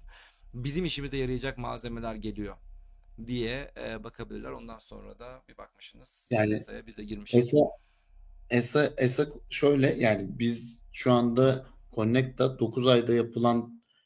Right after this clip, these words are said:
Speaker 2: e, çok n-, neat bir uydu, öyle söyleyeyim. E, çok verimli bir uydu. Şimdi bunun yurt dışında da etkilerini gördük biz şu an.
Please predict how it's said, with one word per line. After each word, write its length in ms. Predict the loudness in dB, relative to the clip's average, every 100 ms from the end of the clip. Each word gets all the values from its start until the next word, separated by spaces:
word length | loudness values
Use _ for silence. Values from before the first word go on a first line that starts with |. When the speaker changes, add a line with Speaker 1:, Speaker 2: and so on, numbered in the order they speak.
| _ _ _ _ -4
Speaker 2:
e, 840 | 0 0 0 0 0 0 0 -4 _ _
çok 440 | -4 -4 -4 -12 _ _ _ _ _ _ _ _ -4
n-, 300 | 0 0 0 -8 _
neat 540 | 0 8 10 10 8 6
bir 100 | 8
uydu, 440 | 6 6 2 0 2
öyle 280 | 6 6
söyleyeyim. 480 | 2 0 -2 -2 -6 _ _ _ _ -2
E, 280 | 0 0
çok 300 | 4 4 2 -6 6
verimli 460 | 10 12 10 8 6
bir 120 | 8
uydu. 440 | 6 6 2 -4 _ _ _ _ _
Şimdi 360 | -4 0 0 -2 -4
bunun 720 | 2 6 6 6 4 0 -10 _ _ _ _ 2
yurt 260 | 2 2
dışında 520 | 0 2 4 4 6 6
da 80 |
etkilerini 600 | 6 2 -2 2 4 4
gördük 420 | 6 6 4 0 -4
biz 160 | -8
şu 180 | -8 -12
an. 200 | -16 -18